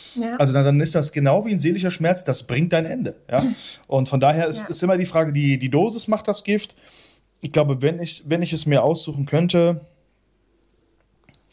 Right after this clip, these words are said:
Speaker 2: wahrscheinlich eher, wahrscheinlich, wahrscheinlich doch eher das seelische Leiden tatsächlich.
Speaker 1: Echt?
Speaker 2: Es ist Dauer, also
Speaker 1: Ich will
Speaker 2: wer mal
Speaker 1: körperliche
Speaker 2: Zahnschmerzen
Speaker 1: Schmerzen.
Speaker 2: hatte und wer mal Zahnschmerzen über Wochen hatte,
Speaker 1: Ja.
Speaker 2: ey,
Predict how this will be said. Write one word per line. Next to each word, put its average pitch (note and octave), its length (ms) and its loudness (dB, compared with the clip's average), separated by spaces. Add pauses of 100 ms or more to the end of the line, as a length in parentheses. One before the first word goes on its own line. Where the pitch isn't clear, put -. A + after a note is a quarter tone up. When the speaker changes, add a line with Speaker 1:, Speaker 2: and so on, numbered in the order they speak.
(560)
Speaker 2:
wahrscheinlich A#2+ 880 0
eher, B2+ 400 2 (1400)
wahrscheinlich, C#3 420 -6
wahrscheinlich E3 300 -2
doch E3 140 -4
eher C3+ 180 -2
das B2 160 -6
seelische - 320 -8
Leiden - 320 -10
tatsächlich. - 560 -16 (160)
Speaker 1:
Echt? A#3+ 320 -4 (240)
Speaker 2:
Es C#3+ 180 -2
ist - 240 -2
Dauer, F3 340 2
also D3+ 220 0
Speaker 1:
Ich A3+ 220 -10
will A#3 60 0
Speaker 2:
wer A#3+ 160 4
mal G#3 180 -2
Speaker 1:
körperliche G3+ 240 -2
Speaker 2:
Zahnschmerzen G3+ 680 0 (100)
Speaker 1:
Schmerzen. - 80 -8
Speaker 2:
hatte F3+ 220 -2
und C#3 100 0
wer D3+ 80 -2
mal D#3+ 180 2
Zahnschmerzen G#3 720 -2
über D3+ 220 0
Wochen G3+ 300 -2
hatte, B2 440 -4
Speaker 1:
Ja. G3+ 360 -10 (580)
Speaker 2:
ey, F3 360 -2